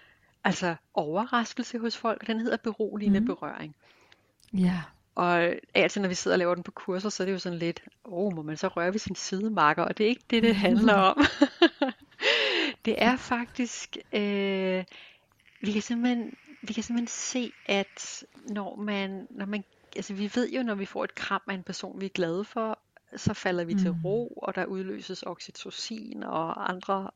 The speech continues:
Speaker 1: rare signalstoffer og hormoner. Og, og, og man kan simpelthen se,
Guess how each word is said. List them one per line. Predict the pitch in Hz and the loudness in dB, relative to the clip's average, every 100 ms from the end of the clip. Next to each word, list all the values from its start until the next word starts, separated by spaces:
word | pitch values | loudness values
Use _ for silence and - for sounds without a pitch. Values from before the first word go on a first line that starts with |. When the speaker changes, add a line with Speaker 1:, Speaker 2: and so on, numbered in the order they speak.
| - | -2
Speaker 1:
rare | 170 165 180 196 | 2 4 4 2
signalstoffer | 196 214 190 - - 190 180 185 | -2 -4 -2 -4 -4 -2 0 2
og | 185 190 185 | 0 0 -4
hormoner. | 196 196 185 185 | -4 -4 -6 -6
Og, | 175 175 185 180 185 - - - - - - - - - - | -4 -4 -2 -4 -6 -10 -12 -12 -14 -18 -20 -20 -20 -20 0
og, | 208 202 - | 2 2 2
og | 208 | 2
man | 226 | 4
kan | 226 | 2
simpelthen | 247 269 277 | 4 4 4
se, | - | 2